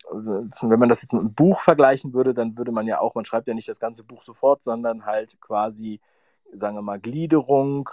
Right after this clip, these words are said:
und, äh, Unterüberschriften oder Zwischenüberschriften und dann füllt man diese Passagen, äh, sozusagen absatzweise, mehr oder weniger, ja. Ähm, und das <clears throat> ist halt auch das Vorgehen, was die, was beim Code,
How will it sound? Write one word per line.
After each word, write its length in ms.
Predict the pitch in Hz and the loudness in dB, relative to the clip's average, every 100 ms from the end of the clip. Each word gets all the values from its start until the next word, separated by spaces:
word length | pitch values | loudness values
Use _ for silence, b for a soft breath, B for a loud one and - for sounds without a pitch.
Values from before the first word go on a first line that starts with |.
| - | -4
und, 400 | 117 113 113 - | -2 -2 -4 -6
äh, 140 | 107 | -6
Unterüberschriften 1600 | - 156 156 143 147 131 123 - 131 120 - - 127 127 127 127 | -2 -2 0 -2 0 2 0 0 -4 -4 -10 -4 -2 0 0 0
oder 160 | 110 104 | -2 -2
Zwischenüberschriften 960 | 151 147 151 131 127 - 127 - 131 | -4 -4 -4 2 4 4 -2 -2 -8
und 180 | 110 107 | -6 2
dann 440 | 107 - 233 247 - | 4 4 2 -2 -10
füllt 340 | - 131 135 135 | 0 4 4 4
man 160 | 117 | 2
diese 340 | 113 113 110 101 _ _ | 2 -2 0 0 _ _
Passagen, 760 | 107 95 104 101 107 107 107 92 | -4 2 6 6 6 0 -6 -6
äh, 260 | 98 98 | -6 -6
sozusagen 380 | 95 - 95 90 | -8 -4 -4 -4
absatzweise, 720 | - - 95 - 80 85 90 | -8 -6 -6 -4 -4 -4 -6
mehr 140 | 78 | -8
oder 160 | 85 82 | -8 -8
weniger, 400 | 82 - - 53 | -10 -8 -6 0
ja. 180 | 135 151 - B B B B B B B - | 2 2 -2 B B B B B B B 4
Ähm, 460 | 123 120 117 117 | 6 6 4 -2
und 220 | 123 120 | -6 2
das 300 | 147 175 - - _ | 4 4 0 -20 _
<clears throat> 1000 | 143 - - - 127 - _ _ 127 127 | -10 -8 -4 -4 -4 -10 _ _ -20 -2
ist 220 | 196 170 | 0 2
halt 140 | 165 135 | 2 2
auch 100 | 139 | 0
das 160 | 131 | -2
Vorgehen, 340 | - 160 143 127 | 2 2 2 -2
was 180 | 120 | -4
die, 280 | - 123 117 _ _ _ | -8 -10 -10 _ _ _
was 160 | 113 107 | -12 -8
beim 160 | 101 104 | -8 -4
Code, 360 | - 147 202 | 2 2 2